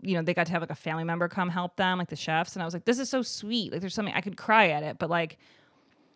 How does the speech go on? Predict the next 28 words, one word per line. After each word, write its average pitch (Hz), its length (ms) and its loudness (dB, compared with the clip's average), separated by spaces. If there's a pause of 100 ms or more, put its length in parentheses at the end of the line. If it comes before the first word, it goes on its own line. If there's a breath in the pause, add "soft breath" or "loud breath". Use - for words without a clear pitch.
(440)
I 202 160 8
don't 214 420 6
feel 247 140 8
like 208 120 8
I 190 120 6
know 190 400 10
enough 180 360 4
about 165 260 0
the, 175 80 0
like, 165 240 0
crazy 170 420 0
foods 180 460 0
they're 156 160 -2
having 156 420 -2
to, 170 120 -4
like, 156 260 -4
be 160 220 -2
an 156 140 -4
authority 156 680 -4
or 135 160 -4
to, 147 100 -10
like, 151 260 -8
I 269 120 8
don't 339 120 4
know. 339 200 8
And 196 120 6
I, 196 60 8
I, 208 120 6